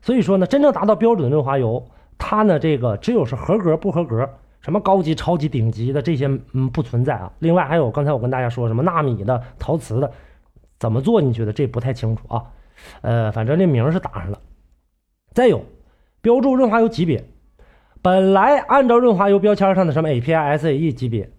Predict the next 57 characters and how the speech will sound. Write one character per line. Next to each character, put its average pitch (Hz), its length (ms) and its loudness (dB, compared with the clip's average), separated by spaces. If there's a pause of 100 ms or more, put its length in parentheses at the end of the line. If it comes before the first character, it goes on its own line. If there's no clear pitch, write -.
但 208 180 2
是 - 340 -4
到 208 200 2
这 190 100 2
儿 208 100 4
之 165 120 -2
后 208 280 0
就 156 80 -8
不 175 100 -2
一 165 40 0
样 160 200 0
了 113 120 -12 (380)
啊。 123 180 -6 (520)
呃， 185 560 2
美 170 220 2
国 190 180 2
呢， 277 220 4
就 214 160 2
是 185 60 2
欧 214 220 2
美 214 120 6
国 147 140 0
家 143 180 0
吧， 123 220 -4 (200)
有 156 120 0
这 202 140 0
种 120 440 -2
标 202 200 2
注 190 120 0
的， 147 120 0
比 120 160 -4
方 180 240 0
说 175 180 0
像 165 200 -2
咱 131 120 -2
们 143 80 -2
经 165 140 -2
常 143 140 -2
看 151 220 -4
到 123 180 0
的 98 160 -8
什 - 160 -6
么 131 140 -2
这 123 180 -4
个， 107 260 -6 (280)
啊， 104 120 -10
二 151 180 -2
零 147 120 0
W 143 300 -2
五 117 140 -4
零 110 200 -4
啊， 135 200 -2 (220)
什 - 180 -8
么 135 100 -4
这 147 160 -2
个， 107 420 -4
呃， 104 160 -8